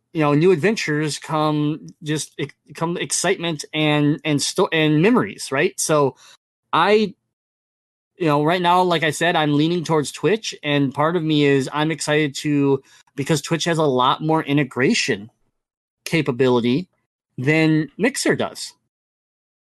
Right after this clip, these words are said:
What does that mean? I don't know <laughs> right now. That's the problem. That's what, that's what I'm scared of, but at the same time, I'm excited about it because I remember certain tools where I was like,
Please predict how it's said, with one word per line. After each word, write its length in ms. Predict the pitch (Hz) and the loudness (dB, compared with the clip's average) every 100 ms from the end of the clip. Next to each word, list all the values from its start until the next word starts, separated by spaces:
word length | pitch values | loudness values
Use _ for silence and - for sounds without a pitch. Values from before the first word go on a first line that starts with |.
| _ - | _ -4
What 160 | 135 | 2
does 140 | 190 165 | 2 4
that 200 | 190 160 | 2 4
mean? 300 | 254 160 110 - | 2 2 -2 -2
I 160 | 254 | 2
don't 300 | 254 196 156 | 4 2 2
know 200 | 190 302 | 2 4
<laughs> 40 | 392 | 4
right 200 | 180 170 | 2 2
now. 160 | 147 139 | 0 2
That's 260 | 185 - | 0 0
the 100 | 196 | -4
problem. 360 | - 220 226 151 | 0 2 2 2
That's 200 | 185 - | 0 2
what, 220 | 220 170 - - _ | 0 0 -8 -20 _
that's 200 | 233 226 | -2 2
what 140 | 233 - _ _ _ _ _ 165 | 0 0 _ _ _ _ _ -4
I'm 160 | 156 | -4
scared 420 | 143 - 277 330 | -4 -4 0 2
of, 160 | 180 147 | 2 2
but 80 | 170 | -2
at 100 | 160 | -2
the 60 | |
same 300 | 156 233 262 | -2 -2 0
time, 160 | 226 214 | 2 2
I'm 100 | 190 | 2
excited 400 | 170 - 185 185 | -2 -2 0 0
about 240 | 175 180 | 2 0
it 60 | 165 | 0
because 340 | 151 165 143 - - _ 180 | -6 -4 -4 -6 -20 _ 0
I 60 | |
remember 560 | 214 185 170 208 185 147 | 4 4 2 0 0 -2
certain 420 | - 180 147 139 | -4 -6 -6 -10
tools 380 | - 214 190 135 | -4 0 2 2
where 80 | 143 | 0
I 20 | |
was 80 | 139 | 0
like, 160 | 135 | -4